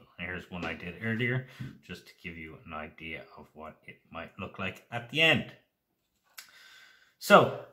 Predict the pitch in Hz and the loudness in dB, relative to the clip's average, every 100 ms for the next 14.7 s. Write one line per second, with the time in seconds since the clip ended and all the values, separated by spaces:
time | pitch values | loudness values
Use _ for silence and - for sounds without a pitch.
0 | - - 156 - 170 170 156 156 - 135 | -12 -8 -6 6 6 8 6 2 2 0
1 | 131 127 120 113 - 120 - 156 170 285 | 2 2 2 0 -4 -4 0 0 4 4
2 | 180 - - _ _ - - - - - | 2 -4 -20 _ _ -20 -20 -20 -20 -20
3 | - _ - - - - 147 147 139 143 | -20 _ -8 -8 -6 -2 0 2 6 6
4 | 135 139 123 - - - _ _ _ _ | 8 4 4 0 -10 -20 _ _ _ _
5 | _ _ 123 127 120 123 117 - - - | _ _ 0 4 6 4 4 0 -6 -6
6 | - - - - 110 110 98 107 104 101 | -12 -8 -8 -2 0 0 0 0 0 0
7 | 104 107 101 95 - 135 135 135 - - | -2 -4 -4 -4 -2 4 4 4 0 -10
8 | - 107 101 95 92 - 98 87 - 90 | -6 -2 -2 -2 -4 -6 -6 -6 -6 -6
9 | 82 80 - - - 85 76 - - 78 | -4 -8 -14 -16 -10 -8 -6 -4 -4 -6
10 | - - - 180 - - - - - - | -10 -14 -14 -16 -16 -20 -10 -4 -2 -4
11 | - - - - - - - 165 107 - | -12 -18 -18 -18 -20 -14 8 8 8 2
12 | - - - 147 147 147 139 127 127 120 | -12 -18 -2 6 6 6 4 4 4 4
13 | 113 - - 131 131 127 110 - 117 107 | 2 -2 2 4 4 0 -6 -2 0 0
14 | 98 95 131 135 135 135 131 | -2 -4 0 0 0 0 0